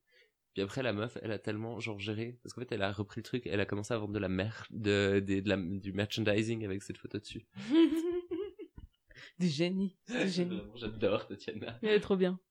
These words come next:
Speaker 2: elle est trop bien. Bon. Alors, euh... ouais, mais je crois
Speaker 1: Oui.
Speaker 2: qu'on va s'arrêter là,
Speaker 1: Et
Speaker 2: hein.
Speaker 1: puis si on peut donner un cautionary tale, euh, demandez toujours et faites signer un contrat
Speaker 2: Mhm.
Speaker 1: quand vous faites un travail.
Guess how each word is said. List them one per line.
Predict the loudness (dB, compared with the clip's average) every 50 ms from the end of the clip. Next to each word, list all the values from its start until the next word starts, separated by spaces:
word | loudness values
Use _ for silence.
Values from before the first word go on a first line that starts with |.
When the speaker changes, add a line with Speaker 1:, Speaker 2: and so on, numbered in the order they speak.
| -16 -6 -2
Speaker 2:
elle | -2
est | -2
trop | 0 0 0 0
bien. | 0 0 -4 _ _ _ _ _ -20 -20 -20 -18 -14 -14 -12 -12 -14 -16 -14
Bon. | -6 -2 0 0 0 -2 _ _ -20 -20 -20 _ _ _ _ _ _ _ _ _ _ _ _ -8
Alors, | -4 -2 2 4 4 4 4 2 0 -6 -14 -18 -12 -8
euh... | -6 -4 -2 -2 -2 -2 -4 -4 -4 -4 -4 -4 -4 -6 -6 -8 -8 -8 -8 -6
ouais, | -4 -4 -4 -4
mais | -4 -4
je | -2
crois | -2 -2
Speaker 1:
Oui. | 0
Speaker 2:
qu'on | 4
va | 4 4 4
s'arrêter | 4 2 0 0 2 2 4 4
là, | 6 6 6
Speaker 1:
Et | 6
Speaker 2:
hein. | 4
Speaker 1:
puis | 2 0
si | 0 2 2
on | 2 4
peut | 4 6
donner | 6 8 8
un | 6 6
cautionary | 4 2 2 4 4 4 6 4 4
tale, | 4 4 4 6 6 4 4 2 2
euh, | 2 4 6 8 8 8 8 6 4 0 -12 -18 -18 _ _ _ _ _ _ _ _ -2
demandez | 0 2 4 2 4
toujours | 4 4 6 6 6 4
et | 4 2
faites | 0 0 2
signer | 2 4 4 4
un | 2 2
contrat | 0 -2 -4 -4 -4 -6 -2 -2 -2 -2 -2 _ _ _ _ _ _ -12
Speaker 2:
Mhm. | -10 -8 -8 -8 -8 -4
Speaker 1:
quand | -4 -2
vous | -2 2
faites | 0 2 2
un | 0
travail. | -2 -2 -2 -2 -2 -2 -2 -4 -4